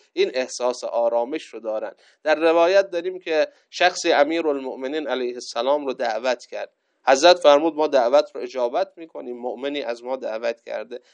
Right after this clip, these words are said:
ولی من شرطی دارم برای حضور در خانهٔ تو.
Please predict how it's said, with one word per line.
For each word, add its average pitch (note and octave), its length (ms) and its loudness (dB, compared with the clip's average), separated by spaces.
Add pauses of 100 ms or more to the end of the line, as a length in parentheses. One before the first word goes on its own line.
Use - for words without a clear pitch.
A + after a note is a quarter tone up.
ولی C4+ 200 2
من C4 180 0
شرطی A3 600 2
دارم B2 400 0
برای A#2+ 360 0
حضور A#2+ 460 -10
در A#2 180 -4
خانهٔ A2+ 500 -8
تو. - 220 -18